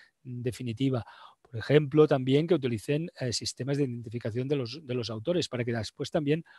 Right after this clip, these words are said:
podamos valorar esos, esas publicaciones que no son una publicación en una revista, ah, revisada, pero son publicaciones que al fin y al cabo también pueden igual aportar algo en el debate y en la difusión del conocimiento. También es importante, y esto preocupa mucho a los investigadores,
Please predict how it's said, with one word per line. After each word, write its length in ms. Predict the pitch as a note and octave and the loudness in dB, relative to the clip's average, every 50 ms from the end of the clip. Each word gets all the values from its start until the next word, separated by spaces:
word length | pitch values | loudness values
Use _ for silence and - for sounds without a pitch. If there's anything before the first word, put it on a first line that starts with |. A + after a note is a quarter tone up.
| - _ _ _ | -20 _ _ _
podamos 440 | - B2+ B2 C#3+ F3 F#3+ F3 A#2+ | -4 2 4 6 6 6 4 2
valorar 540 | A2 C3+ B2+ B2 A#2+ A#2+ B2 A#2+ A2+ A2+ - _ _ | 2 0 0 2 2 2 0 0 -2 -4 -12 _ _
esos, 420 | - A#2+ - - C3 A#2 - - _ - _ _ _ _ _ _ _ | -4 -4 -2 -4 -4 -6 -6 -8 _ -20 _ _ _ _ _ _ _
esas 280 | _ - B2 - C3 - | _ 0 0 2 0 0
publicaciones 600 | - D3+ C3+ C3+ C3 B2 G#2+ D#3 D#3+ D3 A#2 - | 0 2 4 4 4 4 4 2 0 0 -2 -2
que 240 | - C3 B2 C3 - | -2 -2 -2 -2 -2
no 220 | D3+ C#3 D#3+ F3 D#3 | -2 2 2 2 2
son 200 | - - C3+ B2 | 2 -2 -2 -4
una 160 | A2+ A2+ A2 | -4 -4 -4
publicación 520 | G#2+ B2 A#2 A2 A2+ G#2 - - C#3 A#2+ | -4 -4 -4 -4 -4 -6 -2 -2 -2 -2
en 100 | A2+ A2 | -4 -8
una 140 | A2 A2+ A#2 | -4 -4 -4
revista, 480 | A2+ A#2+ A#2+ A#2 - - - A#2 A2 _ - - _ _ _ _ _ | -2 -2 -2 -4 -4 -4 -6 -8 -8 _ -14 -20 _ _ _ _ _
ah, 140 | - A#2 A2 | -6 -4 0
revisada, 540 | A2+ B2 B2+ D3+ C#3+ - D3+ C3 D3+ G3 | 2 2 2 2 2 2 2 4 4 4
pero 200 | G3+ - G3+ C#3+ | 4 2 0 0
son 200 | A2 - D#3 C#3+ | 0 -2 -4 -4
publicaciones 580 | C3+ E3 D#3+ C#3+ C3+ C#3 A#2+ - C#3+ C#3 F3 F3+ | -2 0 0 2 2 2 0 0 -2 -6 -6 -2
que 80 | _ D#3 | _ -2
al 80 | A#2+ | -2
fin 160 | G2+ - B2+ | -2 -4 -4
y 40 | C3 | -2
al 100 | C#3 C3 | -2 -2
cabo 220 | - C3 B2+ D3 D#3+ | 0 0 0 0 -2
también 340 | - D3 A#2+ A2+ A2+ A#2+ | -4 -6 -4 -4 -4 -4
pueden 300 | B2+ - A2+ A#2+ C3+ D3+ _ - - _ _ _ | -2 -2 -2 -2 -2 -4 _ -14 -20 _ _ _
igual 340 | - B2+ A#2+ A#2+ B2+ A#2+ A#2+ C#3+ | -4 -4 -2 0 0 2 2 2
aportar 340 | C#3+ D3+ C3 A#2+ C#3 B2+ | 0 0 -4 -2 -2 0
algo 220 | A#2+ A#2+ A#2+ B2 C#3+ | 0 0 0 0 0
en 80 | C#3 | 0
el 100 | C3+ B2 | 0 -2
debate 320 | A#2 B2 A#2 B2 C#3 - D#3+ | -2 0 0 0 0 0 0
y 60 | C#3 | -2
en 80 | B2+ B2 | 0 -2
la 80 | A#2 | -4
difusión 480 | A#2 A2+ G2+ - A2 - - - A2+ A#2+ | -4 -6 -8 -10 -16 -16 -14 -12 -10 -8
del 120 | C3 C3 | -8 -8
conocimiento. 720 | - - A2+ A2+ G#2+ - A2+ A2 A#2+ A#2+ A#2+ A2+ - A2+ - _ _ - - - _ _ _ _ _ _ _ _ _ - _ _ | -8 -10 -12 -12 -14 -14 -12 -10 -10 -10 -10 -12 -18 -20 -20 _ _ -20 -20 -20 _ _ _ _ _ _ _ _ _ -20 _ _
También 240 | - C#3+ C3+ D3+ E3 | -4 2 6 8 8
es 80 | E3 D#3 | 8 6
importante, 540 | E3 C#3+ D3 C#3 B2+ D#3 E3+ E3+ D#3 D3 | 6 6 4 6 6 4 4 6 6 6
y 80 | B2+ B2 | 6 6
esto 180 | B2+ - - B2+ | 2 0 0 0
preocupa 340 | A2+ C3+ B2 C#3 C#3 C3+ | 0 2 2 4 2 4
mucho 200 | B2+ D3+ D3 - | 2 2 0 0
a 40 | C3 | -2
los 120 | B2 A#2+ B2 | -2 -2 -2
investigadores, 680 | C3 B2+ A#2 - - C3+ B2+ C3 C#3+ D#3 E3+ F3+ - | -2 -4 -4 -4 -2 0 2 4 4 6 4 4 2